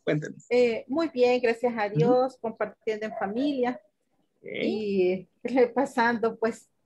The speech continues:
Speaker 2: eh, las clases, las lecciones que están en, en, en la plataforma, porque, eh, son varias, así que
Speaker 1: Porque no hay
Speaker 2: he
Speaker 1: de
Speaker 2: estado
Speaker 1: otra,
Speaker 2: ahí
Speaker 1: me va a decir.
Speaker 2: avanzando.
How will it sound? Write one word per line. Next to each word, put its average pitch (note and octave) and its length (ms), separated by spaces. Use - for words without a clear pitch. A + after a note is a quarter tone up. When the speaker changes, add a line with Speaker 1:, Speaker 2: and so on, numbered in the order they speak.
Speaker 2:
eh, G3 760
las A3+ 220
clases, A#3 360
las C4 120
lecciones B3 540
que - 100
están C4 360
en, A#3 320
en, A3 360
en A#3+ 100
la B3 140
plataforma, D4+ 840
porque, - 260
eh, G3 480
son C4+ 240
varias, B3 320
así - 200
que A#3 260
Speaker 1:
Porque F3 380
no D3 120
hay E3 100
Speaker 2:
he D3 40
Speaker 1:
de C#3+ 80
Speaker 2:
estado A3+ 160
Speaker 1:
otra, D#3+ 140
Speaker 2:
ahí D#3 60
Speaker 1:
me D3+ 80
va D#3 80
a D#3+ 60
decir. D#3+ 280
Speaker 2:
avanzando. G#3 400